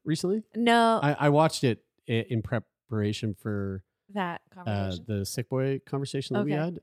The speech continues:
Speaker 1: And, uh, man, fuck, it's so good. Go, if you've never watched it,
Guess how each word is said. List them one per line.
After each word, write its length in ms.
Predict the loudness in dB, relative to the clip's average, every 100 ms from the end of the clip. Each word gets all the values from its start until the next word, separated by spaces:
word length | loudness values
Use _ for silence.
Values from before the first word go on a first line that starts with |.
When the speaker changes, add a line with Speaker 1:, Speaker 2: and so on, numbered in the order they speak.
| -4
Speaker 1:
And, 340 | 0 0 0
uh, 280 | 0 -2 -4 -2
man, 260 | 0 0 -2 -12 -8
fuck, 260 | -6 -6 -10 _ _ _
it's 200 | -18 -14
so 400 | -12 -6 -2 0
good. 340 | 0 -2 -4 -8 -4
Go, 180 | 0 0
if 160 | 0
you've 140 | -2 0
never 200 | 2 4
watched 320 | 4 2 -2
it, 140 | -10